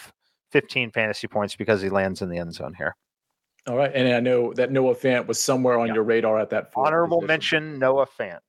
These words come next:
Speaker 1: right after Austin Hooper.
Speaker 2: All right. Sounds good. Okay. So that's your top three at each position.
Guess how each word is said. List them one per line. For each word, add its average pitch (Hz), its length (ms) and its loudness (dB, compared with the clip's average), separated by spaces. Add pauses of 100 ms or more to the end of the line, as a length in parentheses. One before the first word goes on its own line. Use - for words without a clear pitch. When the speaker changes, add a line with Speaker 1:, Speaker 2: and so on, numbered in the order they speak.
(180)
Speaker 1:
right 113 280 -2
after 113 380 2
Austin 101 280 -2
Hooper. - 300 -12 (760)
Speaker 2:
All 113 120 4
right. 165 260 2
Sounds 113 320 0
good. 175 200 2
Okay. 180 260 2
So 151 140 0
that's 165 200 2
your 185 120 0
top 196 240 0
three 190 140 2
at 170 40 6
each 175 160 0
position. 202 460 2